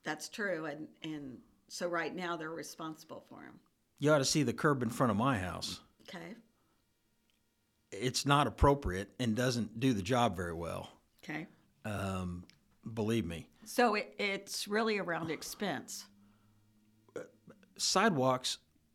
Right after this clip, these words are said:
Speaker 2: are ludicrously expensive. I had a, a resident come to me, and they wanted to put some sidewalks in,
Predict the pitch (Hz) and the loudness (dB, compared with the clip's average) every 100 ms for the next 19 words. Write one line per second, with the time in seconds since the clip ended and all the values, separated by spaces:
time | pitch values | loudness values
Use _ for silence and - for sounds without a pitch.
0 | _ _ _ _ - 190 156 151 196 226 | _ _ _ _ 0 6 6 6 2 4
1 | 247 220 - 143 127 - 123 113 - - | 6 4 4 2 2 4 4 2 0 2
2 | 131 120 85 - - _ _ _ _ _ | 2 4 -2 -4 -12 _ _ _ _ _
3 | _ 131 165 165 160 117 98 - - - | _ 2 6 6 6 4 2 -4 -8 0
4 | 120 110 101 90 - _ _ _ _ - | 4 4 4 0 -6 _ _ _ _ -8
5 | 123 143 151 160 165 160 - _ _ - | 2 4 6 4 2 0 -10 _ _ -20
6 | _ _ _ _ _ _ _ _ _ _ | _ _ _ _ _ _ _ _ _ _
7 | - 147 135 98 95 98 101 - 110 110 | 0 4 4 4 2 0 -2 -2 0 2
8 | 117 123 110 101 113 - 95 - 123 110 | 2 2 2 0 -2 -2 -4 2 2 2
9 | 95 95 - 95 95 95 | -2 -4 -2 -2 -2 -4